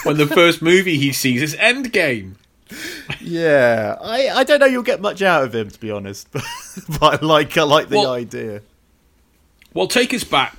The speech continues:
Speaker 1: then, Will. Take us back to when this movie's coming out, the trailers are coming out. I mean, before that, before you see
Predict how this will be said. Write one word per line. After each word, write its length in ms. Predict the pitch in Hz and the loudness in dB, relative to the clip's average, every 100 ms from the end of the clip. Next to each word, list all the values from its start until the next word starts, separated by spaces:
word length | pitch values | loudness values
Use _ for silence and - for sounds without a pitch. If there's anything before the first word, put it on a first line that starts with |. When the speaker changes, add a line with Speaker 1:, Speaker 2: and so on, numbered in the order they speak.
| - | -6
Speaker 1:
then, 380 | 113 110 98 104 | -2 -2 -4 -8
Will. 420 | 107 104 107 - _ - | -2 -2 -2 -8 _ -8
Take 240 | 156 160 | -4 -2
us 80 | 185 | -4
back 360 | - 135 113 - | 0 -2 -2 -8
to 480 | - 127 120 117 117 _ _ | -4 -2 -2 -6 -8 _ _
when 220 | - 165 190 | -4 -2 0
this 200 | 220 - | -4 -2
movie's 300 | 196 175 156 | -4 -4 -6
coming 280 | - 151 151 | -6 -4 -4
out, 240 | 147 - | -6 -8
the 80 | 131 | -10
trailers 420 | - 165 160 131 | -2 -2 0 -4
are 60 | 131 | -6
coming 260 | 135 127 | -6 -4
out. 320 | 127 123 120 _ _ _ _ _ _ _ _ _ _ - | -4 -4 -6 _ _ _ _ _ _ _ _ _ _ -6
I 100 | 151 | 0
mean, 300 | 165 160 143 | 0 -2 -6
before 580 | 165 - - 233 233 165 | -8 -8 -4 0 2 0
that, 340 | 113 98 - | -2 -6 -6
before 600 | - - - 202 190 180 | -8 -6 0 2 2 0
you 180 | 151 156 | -4 -6
see 540 | - 165 143 123 120 | -4 -2 0 -2 -6